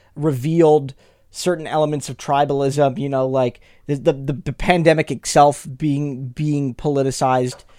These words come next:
uh, vaccines being politicized, masks, social distancing being politicized. I, yeah, I one hundred percent think that, uh, the pandemic, uh, helped, uh,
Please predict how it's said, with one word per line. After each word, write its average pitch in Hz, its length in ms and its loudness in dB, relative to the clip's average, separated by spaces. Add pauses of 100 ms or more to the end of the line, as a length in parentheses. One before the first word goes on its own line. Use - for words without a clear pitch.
(240)
uh, 101 120 -4
vaccines 139 600 -2
being 131 220 -4
politicized, 120 840 -2 (280)
masks, - 840 -6 (220)
social 147 300 -2
distancing 131 640 -2
being 120 240 -6
politicized. 113 680 -6
I, 151 80 -4
yeah, 156 180 2
I 165 80 2
one 202 160 -2
hundred 208 200 0
percent 160 300 -2
think 143 260 -2
that, 131 280 0 (480)
uh, 131 160 4
the 143 160 0
pandemic, 180 760 4 (100)
uh, 139 260 4 (140)
helped, - 520 -2 (540)
uh, 131 240 2